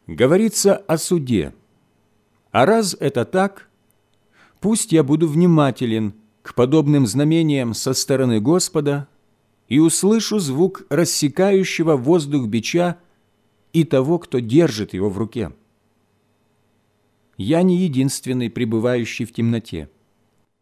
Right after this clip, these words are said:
Пусть я с радостью приму наказание,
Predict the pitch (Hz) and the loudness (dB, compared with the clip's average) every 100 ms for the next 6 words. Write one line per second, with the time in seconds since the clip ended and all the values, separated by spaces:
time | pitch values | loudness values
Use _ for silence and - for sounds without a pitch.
0 | _ _ _ 175 208 - 175 170 165 _ | _ _ _ -2 0 -2 0 0 -2 _
1 | _ _ - - 135 135 110 104 - 95 | _ _ -8 -2 0 0 0 -4 -6 -6
2 | 110 120 117 107 113 120 175 170 160 156 | -2 0 0 0 -2 0 0 0 -2 -4